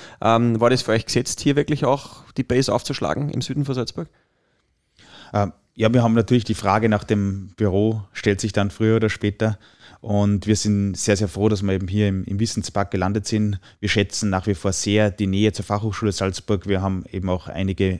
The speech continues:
Speaker 2: Mitarbeiter, die wir direkt von der, oder ehemalige Studierende von der Fachhochschule Salzburg, die wir als Mitarbeiter gewinnen konnten. Und, äh, ich glaub, dass hier ein extrem spannendes Ökosystem auch entstehen wird in den nächsten Jahren.
Speaker 1: Mhm.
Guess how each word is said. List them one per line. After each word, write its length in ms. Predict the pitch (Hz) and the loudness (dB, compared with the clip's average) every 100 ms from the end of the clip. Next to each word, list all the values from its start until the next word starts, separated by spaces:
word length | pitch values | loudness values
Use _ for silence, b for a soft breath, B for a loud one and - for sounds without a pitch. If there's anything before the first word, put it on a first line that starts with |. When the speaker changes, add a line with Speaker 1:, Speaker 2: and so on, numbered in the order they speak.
| _ - | _ -12
Speaker 2:
Mitarbeiter, 720 | 107 104 95 92 98 92 92 | -4 -2 0 0 0 -2 -6
die 80 | 98 | -6
wir 80 | 95 | -4
direkt 300 | - 101 - | 0 0 -2
von 200 | 101 95 | -8 -4
der, 320 | 92 90 82 | -2 -2 -4
oder 140 | - 85 | -6 0
ehemalige 420 | 98 98 92 98 | 2 4 2 0
Studierende 540 | - 90 110 110 101 | -4 -4 -2 0 -2
von 100 | 101 | -4
der 60 | 98 | -4
Fachhochschule 360 | 101 101 104 95 | -4 -4 -4 -2
Salzburg, 420 | 95 92 - 95 | -4 -4 -8 -6
die 100 | 101 | -4
wir 40 | |
als 120 | 95 | -2
Mitarbeiter 480 | 113 104 95 92 101 | -4 -4 -6 -6 -4
gewinnen 300 | 104 101 98 | -2 -2 -2
konnten. 420 | 92 92 - 95 - B B B B B | -2 -6 -4 -8 -8 B B B B B
Und, 480 | - 95 92 95 87 | -6 -2 0 0 0
äh, 260 | 92 90 90 | 0 2 0
ich 100 | 98 | -2
glaub, 240 | 92 - | -2 0
dass 200 | 104 90 | -4 -4
hier 240 | - 101 92 | 0 2 2
ein 100 | 90 | 0
extrem 480 | - - 92 92 90 | -4 -4 -2 0 -4
spannendes 460 | - 92 90 90 | -2 -2 -2 -4
Ökosystem 540 | 95 95 95 - 90 82 | -4 -6 -8 -4 -4 -4
auch 120 | 82 | -6
entstehen 320 | 80 101 101 | -4 -2 -2
wird 100 | 90 | -2
in 80 | 87 | -4
den 140 | 82 | -4
nächsten 280 | 80 - 87 | -6 -8 -10
Jahren. 360 | 80 82 82 82 - | -8 -8 -10 -12 -4
Speaker 1:
Mhm. 320 | 117 127 | 0 0